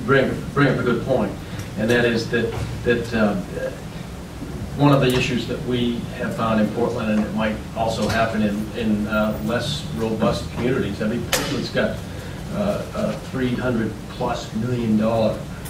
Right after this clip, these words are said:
a year budget. It's one of the biggest enterprises in Maine. Um, and the business community there is fearful that in trying to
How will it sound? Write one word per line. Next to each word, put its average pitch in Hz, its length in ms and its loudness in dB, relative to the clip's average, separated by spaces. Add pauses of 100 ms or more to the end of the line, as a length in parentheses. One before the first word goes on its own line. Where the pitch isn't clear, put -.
(120)
a 104 160 0
year 123 120 2
budget. 123 420 2 (220)
It's - 240 -4
one 120 120 2
of 110 80 4
the 101 60 2
biggest 113 380 2
enterprises 107 560 0 (100)
in 92 140 -2
Maine. 113 260 -2 (760)
Um, 107 300 2 (140)
and 113 240 0 (440)
the 123 80 0
business 139 360 4
community 113 320 2
there 107 500 4
is - 140 -4 (140)
fearful 127 500 2 (400)
that 110 240 2 (560)
in 123 240 0
trying 147 360 4
to 113 120 2